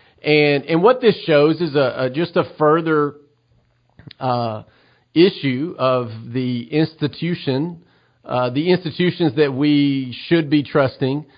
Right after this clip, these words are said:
uh, are breaking down. You know, the reason why we have lifetime court appointees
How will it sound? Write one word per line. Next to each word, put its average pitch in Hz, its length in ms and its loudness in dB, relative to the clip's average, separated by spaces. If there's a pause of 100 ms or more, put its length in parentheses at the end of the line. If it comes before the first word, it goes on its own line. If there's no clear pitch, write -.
(320)
uh, - 60 -8
are 123 300 0
breaking 151 420 4
down. 135 380 2 (100)
You 160 200 0
know, 151 60 2
the 147 120 -2
reason 202 420 2
why 151 220 6
we 147 220 -2
have 131 340 0
lifetime 127 800 -2
court 135 400 -4
appointees 127 640 -4